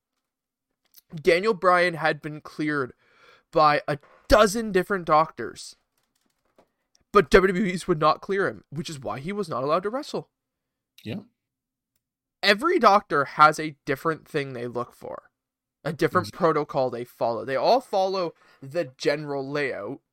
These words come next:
Speaker 1: but they all have their own thing. And
Speaker 2: Exactly.
Speaker 1: sorry, when you're working for a company, it's the company's doctor that looks at you and goes, "You can or you can't."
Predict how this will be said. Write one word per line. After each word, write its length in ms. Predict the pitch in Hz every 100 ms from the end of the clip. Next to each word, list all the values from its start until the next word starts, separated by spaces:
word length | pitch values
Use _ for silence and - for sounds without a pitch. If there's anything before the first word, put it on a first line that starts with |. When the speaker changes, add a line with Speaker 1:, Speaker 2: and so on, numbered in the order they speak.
| _ _ _ _ _ _ _ -
Speaker 1:
but 140 | 170
they 140 | 170 165 -
all 220 | 165 214
have 220 | 214 190
their 240 | 202 185
own 240 | 156 151 156
thing. 360 | - 131 87 _ _ _ _ _ _
And 140 | 170 160
Speaker 2:
Exactly. 160 | 110 214
Speaker 1:
sorry, 200 | 196 156
when 200 | 143 156
you're 100 | 160 151
working 340 | 165 170 220
for 140 | 202
a 40 | 190
company, 420 | - 165 139 120
it's 140 | 120 -
the 100 | 127
company's 500 | - 147 156 190 -
doctor 420 | 135 127 - 120
that 160 | 117
looks 220 | 127 131 131
at 140 | -
you 100 | 127
and 100 | 113
goes, 240 | 113 110
"You 80 | 110
can 360 | 117 135 117 123
or 40 |
you 140 | 117 117
can't." 400 | - - -